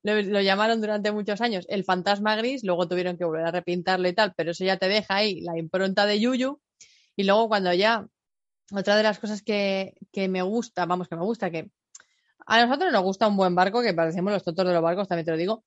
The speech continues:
pero que además no es lo mismo que digan, "He visto tal o he visto cual", a que en un momento dado ya haya, o, por un lado, apariciones que están ligadas a sucesos, asesinatos, etcétera, etcétera,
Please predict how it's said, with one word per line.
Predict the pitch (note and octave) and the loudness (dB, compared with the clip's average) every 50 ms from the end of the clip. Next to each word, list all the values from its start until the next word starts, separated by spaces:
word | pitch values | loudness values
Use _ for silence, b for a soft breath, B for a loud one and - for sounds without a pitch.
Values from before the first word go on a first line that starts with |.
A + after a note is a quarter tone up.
| _ _ _ _ _ _ | _ _ _ _ _ _
pero | - G#3 G3+ G3 | -2 0 0 2
que | F3+ F#3+ | 2 2
además | G3 G3+ G#3 A3+ B3+ C#4+ C4+ - - _ _ _ _ _ _ _ - | 2 4 4 2 2 0 -2 -6 -16 _ _ _ _ _ _ _ -6
no | A3 A3+ B3+ C#4 | -4 -2 0 0
es | C#4 | 0
lo | C#4 C#4+ C#4+ | 0 0 0
mismo | D4 D4+ C4+ B3 A3 F3 E3 - | 0 0 0 0 0 -2 -2 -2
que | - G#3+ G#3+ G#3+ | 0 0 2 2
digan, | A#3 B3+ B3+ G#3+ G3 F#3 - | 2 2 2 2 2 0 0
"He | G#3 A#3 | -2 -2
visto | B3 B3+ B3 - C#4 C4 | -2 -2 -2 -2 -2 0
tal | B3+ C4+ A#3 F#3 - | 2 2 2 2 2
o | G3 G#3+ | 0 -2
he | A#3+ | -2
visto | B3+ B3 C#4+ B3+ - - | -2 -2 -6 -8 -8 -6
cual", | - D4 D4 C4+ C4 - - _ | -2 0 2 2 0 -2 -4 _
a | B3+ C4 C4 - | -2 -2 -2 0
que | - C4+ C#4 C#4 - - _ _ _ _ _ _ | 0 0 0 0 -2 -8 _ _ _ _ _ _
en | - G3+ G#3 G3+ G3+ A3 | -4 -2 0 0 0 0
un | B3 B3+ | 0 0
momento | C#4 C4 C4 C4+ B3+ C4+ C#4 | 0 -2 -2 -2 0 0 2
dado | C#4+ C#4+ C#4 C4+ C4 | 4 4 4 4 2
ya | B3+ G#3+ G3+ A3 A#3 - - - _ _ _ _ _ _ _ _ _ _ _ _ | 0 2 2 2 2 0 -2 -10 _ _ _ _ _ _ _ _ _ _ _ _
haya, | A#3+ A3 A#3 G#3 F#3 - - - _ _ _ _ _ _ _ _ - | 2 2 2 2 0 -4 -6 -10 _ _ _ _ _ _ _ _ -4
o, | F#3+ F3+ E3+ E3+ E3+ E3 F3 | 0 0 0 0 0 -2 -4
por | - F3 F3 F3+ | -4 -2 -2 0
un | F#3+ G3+ | 0 0
lado, | G#3 G#3 G#3 F#3 F3 E3 D#3+ - - - | 0 0 2 2 0 0 -2 -4 -8 -10
apariciones | - F#3 F3 E3+ F3+ E3+ E3+ E3+ E3+ - G#3+ A3 A3 G3 E3 D#3+ E3 - - - _ _ _ _ _ _ | -6 -4 -2 0 0 0 0 -2 -4 -2 -2 -2 -2 -2 -4 -6 -8 -12 -16 -20 _ _ _ _ _ _
que | - F#3 | -2 -2
están | F3 - - G3 F#3+ G3 | 0 0 0 0 2 2
ligadas | G3 G3 G3+ A3+ A3 F#3+ F3 - - - | 2 2 4 2 2 2 0 -6 -8 -6
a | - F#3+ | -4 -4
sucesos, | - - F#3 E3 - - A3+ A3 - - F3 D#3+ - | -4 -4 -4 -4 -2 -2 -2 -2 -2 -4 -6 -6 -8
asesinatos, | E3+ D#3+ F3 E3+ - - E3+ E3+ F#3 G3+ G#3 F3+ E3 E3+ F3 | -8 -8 -8 -8 -8 -6 -6 -2 0 -2 -2 -2 -4 -6 -6
etcétera, | F3 F3 F3 G#3+ G#3 G3+ | -4 -4 -2 -2 -2 -2
etcétera, | A3 G#3 G3 A3 A3 A3 | -2 -2 -2 -2 -2 -4